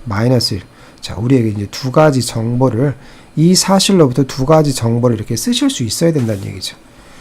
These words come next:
그 다음은 뭐 어렵지 않죠. 앞에서 계속 해왔던 내용이니까. 자, 요 가로 안의 값에서 가로 안의 값을 뺀 값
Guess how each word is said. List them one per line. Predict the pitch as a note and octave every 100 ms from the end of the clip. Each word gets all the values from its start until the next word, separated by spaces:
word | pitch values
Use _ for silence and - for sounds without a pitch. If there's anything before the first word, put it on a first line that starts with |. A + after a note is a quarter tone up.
| -
그 | A#3+
다음은 | A#3 G#3+ A#3+ F#3
뭐 | A#2+ G#2+ B2+
어렵지 | A#2+ A#2 -
않죠. | F#2+ -
앞에서 | F#2 - - A2
계속 | A2 A#2 E3+
해왔던 | G#3 G3 C3+
내용이니까. | G#2+ G2+ G2 G#2 E3 G3+ - - - -
자, | - C#3
요 | C#3+
가로 | C#3+ C#3 D3+ F3
안의 | F3 F3
값에서 | D3 - C3+ E3+
가로 | D#3+ C3+ C3
안의 | C#3+ C#3+
값을 | B2 A2 D3 C3
뺀 | F#3+ G#3+
값 | G3+ F#2+